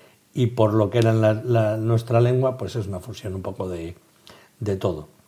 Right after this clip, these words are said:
El de Mura, ¿quién es Francesco de Mura?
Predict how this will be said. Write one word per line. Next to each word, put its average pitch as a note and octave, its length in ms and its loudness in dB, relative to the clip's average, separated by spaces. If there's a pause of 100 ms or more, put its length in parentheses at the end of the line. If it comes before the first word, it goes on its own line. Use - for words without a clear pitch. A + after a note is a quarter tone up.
(760)
El D3 340 6
de D3+ 160 6
Mura, D#3+ 300 10
¿quién G3+ 120 2
es G3 60 -6
Francesco A2+ 480 2
de F#2+ 80 -2
Mura? F#2 260 -6